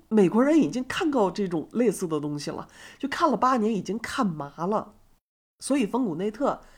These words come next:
也就是我们的这位作者，他就另辟蹊径，去寻找了一种新的写作方法，结果就写出了《五号赌场》。《五号赌场》这本书的主角呢，是一个二战中的士兵，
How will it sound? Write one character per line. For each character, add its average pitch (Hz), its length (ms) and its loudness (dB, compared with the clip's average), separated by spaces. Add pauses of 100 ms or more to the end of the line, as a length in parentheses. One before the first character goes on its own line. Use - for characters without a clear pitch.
(140)
也 - 80 -4
就 220 100 0
是 233 100 2
我 175 180 2
们 147 120 -8
的 175 80 -4
这 220 200 -2
位 196 200 0
作 202 380 0
者， - 300 -8 (460)
他 233 200 -4
就 208 180 0
另 208 320 -2
辟 160 220 -8
蹊 214 260 -6
径， 214 240 -4 (320)
去 247 120 -4
寻 214 180 0
找 202 140 0
了 147 80 -4
一 202 100 -4
种 151 180 -4
新 311 280 -2
的 302 100 0
写 - 160 -8
作 143 140 -8
方 139 200 -10
法， - 200 -12 (440)
结 220 140 4
果 185 160 0
就 160 100 -2
写 - 180 -6
出 151 140 -8
了 143 220 -6 (260)
《五 147 160 -6
号 185 220 -4
赌 - 180 -12
场》。 143 180 -8 (1160)
《五 185 80 0
号 285 160 4
赌 349 140 0
场》 330 160 4
这 277 100 -4
本 160 160 -2
书 240 160 -8
的 208 140 -4
主 - 220 -12
角 139 260 -10
呢， 170 300 -6
是 185 340 -6
一 147 100 -6
个 165 500 -4
二 226 220 0
战 170 240 -4
中 190 180 -6
的 180 60 -6
士 170 220 -6
兵， 202 300 -6